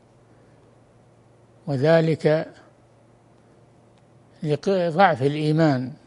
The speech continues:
في القلوب ولفقدان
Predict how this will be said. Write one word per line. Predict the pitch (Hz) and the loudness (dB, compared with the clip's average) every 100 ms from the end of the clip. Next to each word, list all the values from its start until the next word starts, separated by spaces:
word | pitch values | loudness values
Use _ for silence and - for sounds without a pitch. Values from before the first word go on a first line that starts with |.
| _ _ _ _ _ | _ _ _ _ _
في | 165 | -4
القلوب | 143 - 143 156 139 127 - _ _ _ _ _ _ _ _ _ _ _ _ _ _ _ _ _ _ _ _ _ _ | -4 -4 0 2 2 0 -14 _ _ _ _ _ _ _ _ _ _ _ _ _ _ _ _ _ _ _ _ _ _
ولفقدان | 156 151 165 165 165 165 - | -2 0 2 2 0 -4 -8